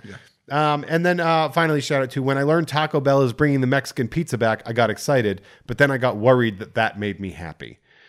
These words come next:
Speaker 2: Um, which is correct.
Speaker 1: Valid.
Speaker 2: You should be worried about that. That is
Speaker 1: Mm-hmm.
Speaker 2: an unfortunate thing to
Speaker 1: Yeah,
Speaker 2: like, 'cause
Speaker 1: see a
Speaker 2: the Mex-,
Speaker 1: physician.
Speaker 2: the Mexican pizza is objectively a bad food item. That
Speaker 1: Pizza
Speaker 2: peop-
Speaker 1: Hut?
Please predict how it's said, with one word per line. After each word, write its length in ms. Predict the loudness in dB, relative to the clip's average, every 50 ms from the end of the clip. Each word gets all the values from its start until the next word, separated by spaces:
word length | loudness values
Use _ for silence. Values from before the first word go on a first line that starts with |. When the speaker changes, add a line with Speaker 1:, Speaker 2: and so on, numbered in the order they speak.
| _ _ _
Speaker 2:
Um, 320 | -10 -8 -8 -8 -8 -4
which 160 | -4 -4 -2 -4
is 80 | -4
correct. 280 | -2 0 2 2 2 0
Speaker 1:
Valid. 120 | -2 -4 -4
Speaker 2:
You 40 |
should 240 | -2 0 0 0 0
be 100 | 0 -2
worried 300 | 0 0 0 0 -2 -2
about 300 | -4 -6 -8 -8 -8 -10
that. 240 | -12 -12 -12 -10 -8
That 120 | -6 -4
is 120 | -4 -4 -6
Speaker 1:
Mm-hmm. 80 | -6
Speaker 2:
an 60 | -8 -6 -8 -8
unfortunate 520 | -6 -6 -6 -6 -4 -6 -8 -10 -10 -8
thing 200 | -8 -8 -8 -6
to 120 | -8 -10
Speaker 1:
Yeah, 60 | -12 -10
Speaker 2:
like, 340 | -8 -8 -10 -10 -12 -16 -12
'cause 140 | -10 -10 -8
Speaker 1:
see 20 |
a 20 | -6
Speaker 2:
the 80 | -6
Mex-, 140 | -6 -6 -8
Speaker 1:
physician. 220 | -10 -14 -18 -20 -20 -20 -20 _ _
Speaker 2:
the 80 | -6 -2
Mexican 360 | -2 -2 -2 -2 -2 -4 -4
pizza 340 | -4 -6 -6 -4 -4 -4 -4
is 220 | -2 -2 -2 -2
objectively 760 | -2 -4 -6 -6 -4 -2 -2 -2 -2 -4 -6 -6 -6 -6 -6 -6
a 60 | -6
bad 520 | -6 -6 -4 -4 -2 -2 -2 -4 -6 -8 -10
food 260 | -12 -10 -10 -8 -8
item. 380 | -10 -10 -12 -14 -16 -20 -20 -20 _ _ _ _ _ _ _ _ _
That 240 | -8 -8 -8 -6 -6
Speaker 1:
Pizza 220 | -8 -8 -6 -6
Speaker 2:
peop- 80 | -8 -8
Speaker 1:
Hut? 180 | -10 -12 -14